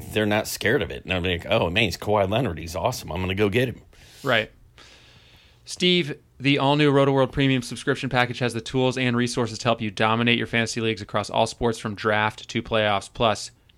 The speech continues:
Speaker 2: you can get free access to our brand new sports betting tools from now to September twenty-eighth.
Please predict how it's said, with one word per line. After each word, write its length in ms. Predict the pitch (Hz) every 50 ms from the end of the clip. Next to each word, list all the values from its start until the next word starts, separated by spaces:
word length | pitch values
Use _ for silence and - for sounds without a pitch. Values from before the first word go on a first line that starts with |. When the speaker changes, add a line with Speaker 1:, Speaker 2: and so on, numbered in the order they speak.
| _ _ _ _ _ _
Speaker 2:
you 80 | - 113
can 80 | 110 113
get 100 | 113 107
free 220 | - - 127 120
access 320 | 120 117 117 - - 120 113
to 120 | - 123 113
our 100 | 107 101
brand 320 | 98 117 117 113 120 123
new 160 | 123 120 120
sports 380 | 117 - - - 117 120 117 -
betting 260 | - 123 113 113 110
tools 260 | - - 117 110 110
from 180 | - 110 104 101
now 280 | 107 104 104 107 113
to 160 | 113 - - 113
September 840 | - - - - 113 - - - - - 117 117 120 117 123 123 120
twenty-eighth. 1040 | 120 - - - 120 117 113 - - 117 - - 107 107 104 104 - - - -